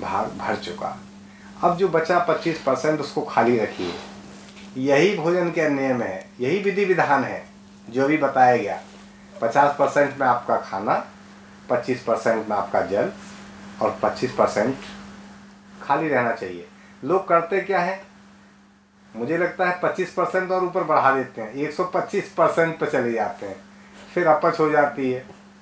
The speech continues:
और तमाम disorders हो जाते हैं। तो वो नहीं होना चाहिए। यदि आप योग में हैं, तो निश्चित रूप से इसका पालन जरूर कीजिए।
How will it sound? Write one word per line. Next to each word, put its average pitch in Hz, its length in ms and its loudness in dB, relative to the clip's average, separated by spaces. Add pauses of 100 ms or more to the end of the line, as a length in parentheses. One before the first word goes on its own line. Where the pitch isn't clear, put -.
(240)
और 160 260 2
तमाम 160 260 2
disorders 143 540 2
हो 117 100 -2
जाते 107 300 -2
हैं। 98 140 -12 (360)
तो 196 80 0
वो 220 160 0
नहीं 165 320 4
होना 120 300 0
चाहिए। - 380 -10 (340)
यदि 165 200 -2
आप 170 280 0
योग 170 400 0
में 208 140 0
हैं, - 280 -2 (260)
तो 175 200 0
निश्चित 170 380 -2
रूप 156 120 -2
से 139 180 0
इसका 135 240 0 (600)
पालन 120 400 2
जरूर 123 400 0
कीजिए। 85 300 -12